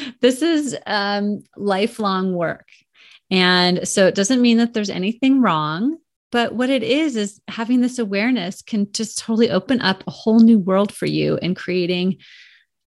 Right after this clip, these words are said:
a totally different result for yourself and your business. And so it all starts with a simple shift.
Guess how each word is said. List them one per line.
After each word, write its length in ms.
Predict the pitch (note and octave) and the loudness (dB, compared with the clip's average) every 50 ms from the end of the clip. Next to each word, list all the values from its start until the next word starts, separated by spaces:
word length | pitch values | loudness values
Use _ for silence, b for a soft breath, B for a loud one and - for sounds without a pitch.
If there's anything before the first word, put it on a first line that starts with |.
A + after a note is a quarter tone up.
| _ _ _ _ _ _ _ _ - | _ _ _ _ _ _ _ _ -2
a 120 | F#3+ A3 | -2 0
totally 440 | G#3+ - - - G#3+ G3 G3 F#3+ E3+ | 0 -2 -2 0 0 2 2 2 0
different 300 | - F3+ F3 - E3 - | 0 -2 -4 -6 -8 -8
result 360 | D#3 E3 - E3 D3+ D3+ - | -6 -6 -2 -2 -2 -2 -2
for 120 | - - E3+ | -4 -6 -6
yourself 400 | E3 - - - D#3+ D#3 D#3 E3+ | -4 -4 -4 -4 -4 -4 -4 -4
and 100 | F3 F3 | -4 -4
your 80 | E3 | -4
business. 560 | D#3 - C#3+ D3 - - - - D3+ - - - - | -4 -4 -6 -6 -6 -8 -10 -12 -14 -16 -14 -8 -4
And 440 | F#3+ F3 E3+ E3+ E3+ F3 D#3+ - - - | -2 -2 0 0 0 0 -2 -4 -8 -10
so 320 | - - - F3 E3+ E3+ | -6 -2 0 2 4 4
it 120 | F3 F3+ - - | 2 2 0 -2
all 260 | - G#3 A3 A3+ C4 B3+ | 0 0 2 2 0 0
starts 580 | - - - G3+ F3+ F3+ F#3+ F#3+ F#3 - - | -2 -4 -2 0 0 0 0 -2 -4 -6 -6
with 220 | - F#3 F3+ - - | -4 -6 -6 -6 -6
a 60 | E3 | -10
simple 340 | - - F3 E3+ - G#3 G#3+ | -8 -8 -8 -6 -4 -4 -4
shift. 600 | - - - D#3 D3+ D3+ - - - - - | -2 -2 -2 -4 -4 -4 -8 -12 -12 -12 -12